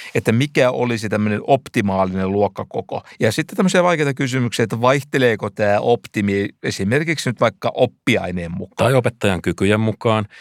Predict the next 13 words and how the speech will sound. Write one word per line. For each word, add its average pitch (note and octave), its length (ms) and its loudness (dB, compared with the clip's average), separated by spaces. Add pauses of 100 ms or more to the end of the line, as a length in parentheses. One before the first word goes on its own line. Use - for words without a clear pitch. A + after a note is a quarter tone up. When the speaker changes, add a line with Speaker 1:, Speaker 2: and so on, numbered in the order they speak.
(180)
Speaker 2:
koska - 200 -6
jos G#2 100 -2
meillä G#2+ 140 0
on G#2 80 -2
karismaattinen, G#2 880 0
kokenut, F#2+ 520 0
hyvä G2 240 2
opettaja, F2 600 -2 (420)
niin, F#2 240 2
niin F#2+ 160 0
hänellehän G2 420 -2
se F#2+ 100 -2
optimikoko F2+ 720 -2